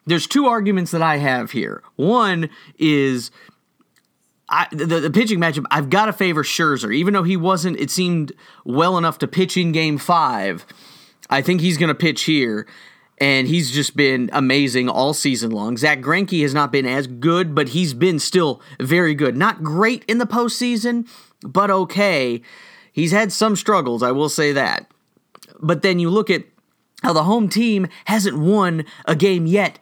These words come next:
this series. I keep thinking someone's due at this point. So it's, it really, to me, a toss-up, but I'm gonna go,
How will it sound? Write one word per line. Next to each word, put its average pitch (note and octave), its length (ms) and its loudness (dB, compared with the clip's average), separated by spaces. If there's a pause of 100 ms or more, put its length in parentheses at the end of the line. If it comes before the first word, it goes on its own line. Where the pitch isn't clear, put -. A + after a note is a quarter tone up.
(100)
this E3 260 0
series. F#3 680 -2 (220)
I - 60 0
keep F3+ 200 2
thinking F3+ 340 -2
someone's G3+ 640 0
due D3 480 2
at - 140 -2
this C#3+ 200 -2
point. - 460 -6 (400)
So D3 560 0 (320)
it's, E3 220 0
it D#3+ 220 -2
really, G#3+ 320 0
to F3 100 0
me, F#3 160 2
a C#3+ 60 -2
toss-up, E3 480 0
but D#3 160 -2
I'm D#3+ 160 2
gonna E3+ 160 0
go, D#3 480 0